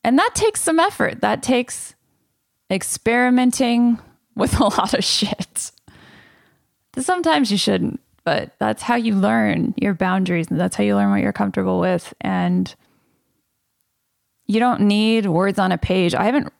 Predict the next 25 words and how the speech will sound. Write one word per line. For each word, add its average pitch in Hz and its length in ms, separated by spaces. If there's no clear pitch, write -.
done 170 200
a 196 100
written 175 320
spell 156 560
in 175 160
f-, - 360
years. 143 560
I 185 140
improv 185 680
all 170 260
my 147 320
spells - 540
in 180 120
the - 60
moment. - 320
I 139 320
wri-, 170 300
either 135 200
write 165 220
them 185 200
or 151 80
I 151 120
just, 160 320
I 185 120
just 202 280